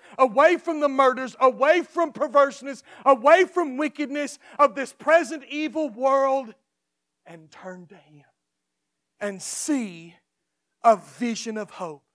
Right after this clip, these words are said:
He alone has the power to save.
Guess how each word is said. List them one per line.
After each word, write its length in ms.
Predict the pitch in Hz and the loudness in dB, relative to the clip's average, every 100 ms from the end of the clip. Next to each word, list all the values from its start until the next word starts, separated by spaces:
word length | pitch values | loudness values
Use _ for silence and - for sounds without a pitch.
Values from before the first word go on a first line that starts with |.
| _ _ _ _ _ _ _ _ _ - - | _ _ _ _ _ _ _ _ _ -16 -4
He 300 | 311 349 392 | 2 4 6
alone 800 | 392 359 349 381 381 285 185 151 _ _ _ - | 4 8 10 10 8 2 -6 -16 _ _ _ 0
has 260 | 294 262 - | 2 2 0
the 100 | 247 | -4
power 460 | - 269 240 226 | 0 2 2 -2
to 140 | - 214 | -8 -14
save. 480 | - 226 175 147 | -10 -8 -8 -10